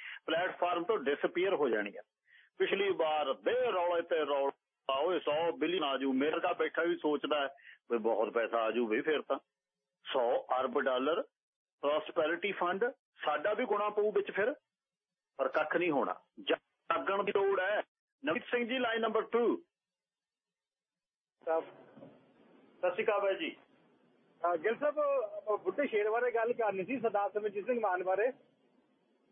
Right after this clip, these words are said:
Speaker 1: ਉਹ ਤੋਰਦਾ ਜੀ ਮੈਂ ਗੱਲ, ਤੋਰਦਾ।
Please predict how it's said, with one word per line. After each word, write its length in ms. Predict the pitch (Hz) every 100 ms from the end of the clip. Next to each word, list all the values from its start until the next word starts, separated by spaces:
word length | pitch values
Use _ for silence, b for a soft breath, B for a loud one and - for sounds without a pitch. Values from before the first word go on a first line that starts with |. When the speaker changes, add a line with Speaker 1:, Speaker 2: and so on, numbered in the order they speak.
| _ _ _ -
Speaker 1:
ਉਹ 140 | 196 202
ਤੋਰਦਾ 400 | 208 214 202 240
ਜੀ 120 | 247
ਮੈਂ 120 | 247 220
ਗੱਲ, 260 | 214 214 262 _ _ _ -
ਤੋਰਦਾ। 380 | 160 165 180